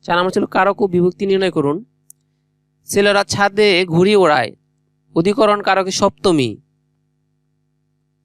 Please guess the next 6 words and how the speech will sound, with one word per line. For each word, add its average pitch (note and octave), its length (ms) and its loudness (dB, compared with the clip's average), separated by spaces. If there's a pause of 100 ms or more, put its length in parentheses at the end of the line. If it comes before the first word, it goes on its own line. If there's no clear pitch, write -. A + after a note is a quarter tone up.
(2250)
দরিদ্রকে F#3+ 460 -2
সাহায্য F#3 460 -2
করো, D3+ 260 0
এখানে E3+ 280 -8
সম্পাদন G3 540 -2
কারক, D3+ 300 0